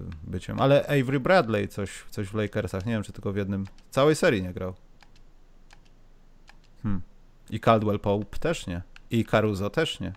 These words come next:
W całym, w finałach w sensie. Takie rzeczy. Co jeszcze? No, Indiana w meczu by chyba z Bostonem chociaż mogłaby coś wygrać. Miami zaskakująco słabo, moim zdaniem.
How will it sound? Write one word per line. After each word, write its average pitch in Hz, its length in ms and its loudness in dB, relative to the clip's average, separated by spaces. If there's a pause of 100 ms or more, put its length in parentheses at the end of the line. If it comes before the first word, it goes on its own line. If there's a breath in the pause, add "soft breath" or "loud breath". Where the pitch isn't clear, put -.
(180)
W - 60 -20
całym, 92 400 -6
w - 40 -20
finałach 131 460 2
w - 40 -18
sensie. - 320 -14 (1700)
Takie 110 320 -6
rzeczy. 82 320 -16 (1600 soft breath)
Co 131 180 -2
jeszcze? 92 440 -4 (1500)
No, 156 120 2
Indiana 151 460 2
w 120 220 -6
meczu 131 340 -2
by 113 100 0
chyba 117 260 0
z 101 120 -10
Bostonem 113 460 -2
chociaż 190 360 -2
mogłaby 98 300 -2
coś 127 200 -10
wygrać. 110 400 -4
Miami 135 380 4
zaskakująco 95 680 -4
słabo, 90 380 -2
moim 85 220 -6
zdaniem. 80 380 -8